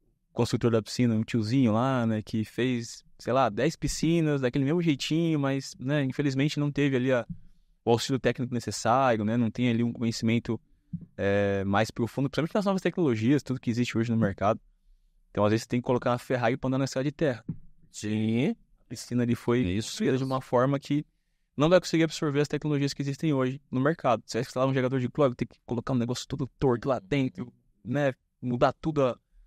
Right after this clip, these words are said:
Speaker 1: a hidráulica, porque deixar, não deixar espaço, casas de máquinas com umidade excessiva, é, em locais, né, que não são tão adequados. Cara, tem de tudo, né? Então, assim, procure esses caras aqui, porque, né, eu sou especialista em aquecimento,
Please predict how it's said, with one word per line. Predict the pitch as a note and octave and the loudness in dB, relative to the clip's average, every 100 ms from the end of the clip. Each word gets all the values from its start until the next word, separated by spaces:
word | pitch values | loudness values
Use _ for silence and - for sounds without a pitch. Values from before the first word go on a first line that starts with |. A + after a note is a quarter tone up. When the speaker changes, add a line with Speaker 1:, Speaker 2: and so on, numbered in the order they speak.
| _ | _
Speaker 1:
a | A2+ | -2
hidráulica, | G#2 C#3 C#3+ C3 | 4 4 4 -2
porque | - - | -6 -4
deixar, | C3 A#2+ C#3 | -4 -4 -4
não | C3 | -2
deixar | C3 D3 | 0 0
espaço, | C3 - C#3 D3 A#2+ - C3 B2 _ _ _ | -2 -2 0 2 0 -2 -10 -10 _ _ _
casas | D3+ C#3+ | -2 0
de | |
máquinas | C3+ C#3+ C#3 | 0 -2 -4
com | - D3 | -4 -2
umidade | C3 B2+ C#3+ C3 | 0 4 2 2
excessiva, | B2 A2+ - D3+ D3+ C3+ B2+ A#2 - - _ - D#3 | -4 -8 -4 0 2 2 0 -2 -8 -20 _ -12 -4
é, | A#2 A#2+ A2+ | -2 0 -2
em | |
locais, | C3 B2+ C#3+ C#3+ C3 - | -2 -2 2 2 0 -8
né, | - C#3 C#3+ | -6 -4 -2
que | B2+ | -2
não | B2+ | -4
são | - C#3 | -4 -4
tão | C3+ B2+ B2 | -2 0 -2
adequados. | - A#2 G2+ A#2+ C#3+ C3+ B2 B2 - _ _ _ | -2 -4 -2 0 2 2 0 -6 -12 _ _ _
Cara, | - B2+ | -2 0
tem | C#3+ | 2
de | D#3+ | 0
tudo, | E3 - A#2+ G#2 - | -2 -2 -2 -2 -2
né? | G#2 - _ _ _ _ _ | -2 -2 _ _ _ _ _
Então, | E3 | -4
assim, | G3 - G#2 G2 | -4 0 -2 -2
procure | - B2 G#3+ | -4 2 2
esses | - D3+ | 0 -4
caras | - C3+ B2+ | -2 -2 -2
aqui, | A2 - D3+ | -6 -2 -4
porque, | - B2 D3 C#3 A#2+ _ _ | -4 -4 0 2 0 _ _
né, | - C3+ | 0 2
eu | C3 | 2
sou | D3 | 0
especialista | D#3 C#3+ C3+ C#3 | -2 -2 -4 -6
em | |
aquecimento, | B2 C3 - A2 B2 C#3 B2 | -4 -4 0 2 0 -2 -8